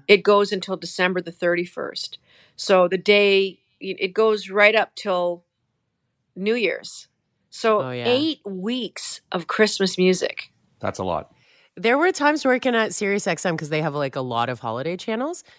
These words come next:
Speaker 2: There were times where they would start talking about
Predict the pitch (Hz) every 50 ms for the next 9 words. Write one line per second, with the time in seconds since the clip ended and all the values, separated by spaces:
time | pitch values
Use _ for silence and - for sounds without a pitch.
0 | _ _ - 220 254 294 330 320 262 - - 214 196 202 202 190 185 165 - 175
1 | - 170 165 165 160 165 160 165 165 160 - - 180 175 170 - 170 160 151 160
2 | 160 160 156 147 147 143 139 131 -